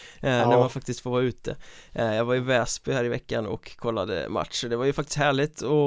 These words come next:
Speaker 1: vara ute och se Hockeyettan på plats igen. Eh, men det kommer vi väl till längre fram. Vi tänkte att vi ska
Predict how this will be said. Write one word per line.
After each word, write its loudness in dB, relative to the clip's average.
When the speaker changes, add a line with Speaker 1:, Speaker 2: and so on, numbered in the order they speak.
Speaker 1:
vara 0
ute -4
och -2
se -2
Hockeyettan -4
på -6
plats -2
igen. -6
Eh, 4
men 6
det 2
kommer 4
vi 6
väl -2
till 0
längre 2
fram. -2
Vi -2
tänkte -2
att -10
vi -6
ska -2